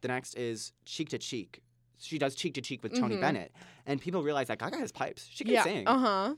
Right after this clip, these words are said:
Speaker 1: The third is American Horror Story. Um, the Countess,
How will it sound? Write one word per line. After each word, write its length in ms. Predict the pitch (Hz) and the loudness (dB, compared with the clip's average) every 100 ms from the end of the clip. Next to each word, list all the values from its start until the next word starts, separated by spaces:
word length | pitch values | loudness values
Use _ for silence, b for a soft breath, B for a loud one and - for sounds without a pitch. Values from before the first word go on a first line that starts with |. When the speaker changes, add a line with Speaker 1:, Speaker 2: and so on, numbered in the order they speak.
| - | -6
Speaker 1:
The 60 | |
third 400 | 139 147 143 147 131 | -2 2 4 2 -2
is 200 | 123 117 | -6 -4
American 280 | 135 135 135 | -4 -4 -2
Horror 180 | 139 143 | -4 -4
Story. 420 | - 107 85 90 | -4 -6 -6 -8
Um, 300 | 104 104 107 - - | -6 -6 -6 -12 -16
the 80 | |
Countess, 460 | - 131 139 123 120 | -6 -4 -4 -6 -8